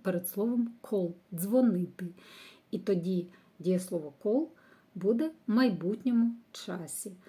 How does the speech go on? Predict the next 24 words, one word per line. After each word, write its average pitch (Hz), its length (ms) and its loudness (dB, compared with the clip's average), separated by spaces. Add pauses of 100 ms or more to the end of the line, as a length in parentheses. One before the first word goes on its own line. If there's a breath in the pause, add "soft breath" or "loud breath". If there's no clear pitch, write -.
(180 loud breath)
Самим 214 540 4
дієсловом 277 680 2 (120)
жодних 180 480 0 (100)
змін 196 520 2 (320 soft breath)
не 196 180 4
відбуватиметься. 180 1040 -4
Тобто 208 280 -4
не 247 280 4
треба 214 380 -2
додавати 196 720 -2 (360 loud breath)
ніяких 185 760 0
закінчень. 185 840 -4 (640)
Ніяк 202 500 2
змінювати 202 600 0
дієслово 180 500 -2
не 202 160 0
треба, 185 540 -2 (500 loud breath)
незалежно 208 640 2
від 170 160 -6
того, 254 260 2
про 330 200 0
кого 214 480 6
йтиме 220 440 2 (180)
мова. 185 520 0